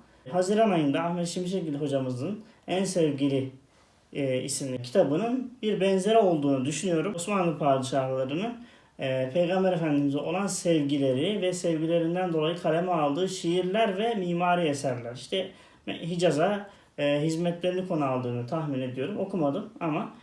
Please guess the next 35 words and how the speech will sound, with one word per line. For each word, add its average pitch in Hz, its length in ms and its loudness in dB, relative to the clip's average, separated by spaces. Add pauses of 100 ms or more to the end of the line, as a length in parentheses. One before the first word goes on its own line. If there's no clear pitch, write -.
(440)
e, - 380 -8
böyle 185 240 4
olduğunu 135 340 0
birazcık 147 300 0
içindekilerden 147 760 0
baktım. 196 360 -2
Bir 196 100 -2
de 185 80 0
zaten 175 440 0
içindekilerden 165 640 -2
bakmasak 139 540 -6
bile 170 160 -2
hem 185 220 -4
kitabın 127 320 -4
ismi 139 300 -6
hem 170 300 -2
de 151 60 -2
görselleri. 151 880 0 (460)
Burada 151 160 -2
mesela 147 340 0
Kabe 139 360 2
var. 196 180 2 (640)
Burada 143 260 0
da 220 220 0 (400)
Mescid-i 156 480 -4
Nebevi'nin 147 720 0
tasviri 143 460 0
var. 233 180 2 (420)
Bu 175 120 -2
bize 175 200 -2
zaten, 180 440 0 (460)
e, 139 220 -2
kitabın 180 460 0
mahiyetini 147 640 -2
açıklıyor. 139 500 -6